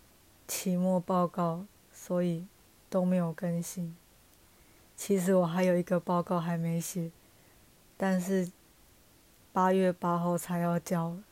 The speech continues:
所以就先放松一下。我的房间外面就是厨房，所以可能等一下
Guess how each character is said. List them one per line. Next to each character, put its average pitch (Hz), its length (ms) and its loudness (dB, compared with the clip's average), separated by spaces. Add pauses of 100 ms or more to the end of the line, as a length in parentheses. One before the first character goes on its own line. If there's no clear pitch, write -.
(140)
所 180 280 -2
以 180 80 2
就 180 200 2
先 175 420 -2 (760)
放 180 320 0
松 175 300 -2
一 165 80 -2
下。 165 380 -4 (1400)
我 196 120 2
的 185 160 4
房 185 260 2
间 196 240 4
外 190 200 4
面 185 240 4
就 190 120 2
是 185 160 0
厨 170 280 -4
房， 165 340 -4 (960)
所 196 300 0
以 196 200 2
可 - 140 -2
能 175 260 2 (220)
等 190 160 2
一 180 80 -6
下 190 380 -2